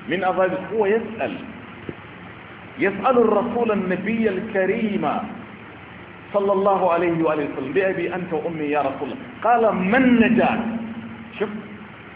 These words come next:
ما النجاة؟ هو ما يسأل عن النار ولا عن النك-، ولا عن الأشياء، ولكن عن النجاة.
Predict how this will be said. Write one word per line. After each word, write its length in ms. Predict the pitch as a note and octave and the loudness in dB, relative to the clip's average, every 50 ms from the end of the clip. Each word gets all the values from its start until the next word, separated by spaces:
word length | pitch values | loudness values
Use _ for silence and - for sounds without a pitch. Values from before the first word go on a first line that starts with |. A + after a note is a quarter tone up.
| - - - - - - - - - - - - - - | -18 -18 -18 -18 -18 -18 -18 -18 -18 -18 -18 -18 -12 -8
ما 60 | - E3 | -6 -6
النجاة؟ 520 | E3+ F3 E3+ E3+ E3 E3+ G3 G#3+ G3+ - - - - - - - - - - - - - - - - - - - - - - - - F3 | -6 -4 -4 -6 -4 -4 -6 -6 -6 -6 -8 -10 -14 -14 -14 -16 -16 -16 -16 -16 -18 -18 -18 -18 -18 -18 -18 -18 -18 -18 -18 -12 -4 0
هو 260 | F#3 F#3+ G3 F#3+ F#3+ F#3+ F#3+ F#3+ F#3+ F3 | 2 4 4 4 2 0 -6 -6 -6 -2
ما 240 | F3+ A#3+ D4+ E4 | 0 2 2 4
يسأل 460 | D4+ C4 A#3+ A#3+ - G3+ A3+ G#3 G3 G#3 - | 4 2 2 0 -2 0 0 2 0 0 0
عن 100 | G3 G#3 F#3+ | -2 -2 -2
النار 640 | F3+ E3 D#3+ D#3+ F3 G#3 A#3 A#3 F#3+ D3 A2+ F#2+ F2+ - | -2 -4 0 0 2 2 2 2 2 0 0 0 -2 -2
ولا 340 | A2+ D3 F3 F3+ F3+ - - | 0 0 2 4 2 2 2
عن 100 | F#3+ F#3 | 0 -2
النك-، 300 | F3 E3+ D#3+ E3 - E3+ | -2 -4 -4 -6 -2 0
ولا 200 | F3+ F3+ F3+ F3+ | 2 2 4 2
عن 100 | - F#3+ | 2 0
الأشياء، 380 | F3 - E3 - - - - | -2 -4 -6 -6 -6 -4 -2
ولكن 260 | B2+ F3 F#3 - F#3+ E3 - - - | -2 -2 -2 -4 -8 -10 -10 -8 -4
عن 160 | G3+ A3 A3 | -2 -2 -2
النجاة. 560 | G#3+ F#3 E3+ D#3 D3+ D3 C#3 - D3 A#2+ F#2 | -2 -4 -4 -2 -2 -2 -2 -2 -2 -2 -2